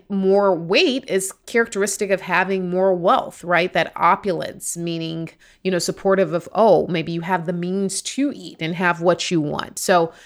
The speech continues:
that may be ca-, characterized, um, as a very good thing in those, um, cultures. And so when we're talking across cultures, one of the key things I do is I sit and I try to assess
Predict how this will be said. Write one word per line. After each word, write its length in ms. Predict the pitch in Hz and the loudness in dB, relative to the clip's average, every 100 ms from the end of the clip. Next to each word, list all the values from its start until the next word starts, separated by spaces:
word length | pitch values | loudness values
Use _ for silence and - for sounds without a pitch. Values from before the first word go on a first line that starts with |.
| - - | -8 0
that 180 | 208 | 0
may 140 | 220 190 | 2 2
be 160 | 180 | 2
ca-, 200 | 170 190 | -4 -6
characterized, 920 | - 202 165 - 165 160 156 160 - - | -4 -2 -2 -2 2 4 4 0 -6 -4
um, 360 | 170 151 156 - | 0 0 -2 -6
as 260 | 170 160 185 | -4 -2 -2
a 60 | |
very 260 | 165 170 170 | -2 -2 -2
good 320 | 160 233 - | 2 2 2
thing 280 | - 151 151 | -4 -8 -8
in 140 | 156 | -6
those, 400 | 160 175 175 - - | -2 -2 -2 -6 -6
um, 320 | - - - | -8 -8 -6
cultures. 520 | - 240 - - - | 0 0 0 -8 -6
And 80 | 190 | -2
so 320 | 208 190 185 - - - | 4 4 2 -8 -20 -6
when 120 | 240 | 0
we're 120 | 254 | 2
talking 500 | 254 - 311 - 269 | 0 2 2 2 0
across 580 | 175 - - 208 208 214 | 0 -2 0 4 6 2
cultures, 600 | - 190 175 175 170 165 | -2 -2 -2 -4 -6 -6
one 180 | 165 202 | -4 -2
of 80 | 202 | -2
the 60 | 185 | -4
key 220 | - 185 | -6 -8
things 240 | 180 170 | -8 -6
I 160 | - 190 | -2 -2
do 160 | 190 175 | 0 -2
is 100 | 165 | -2
I 120 | 185 | -4
sit 320 | - 302 302 | -4 -4 -2
and 100 | 208 | 0
I 80 | 190 | -2
try 240 | - 226 | 0 0
to 100 | 220 | 0
assess 520 | 180 - 180 180 - | -2 0 0 0 -2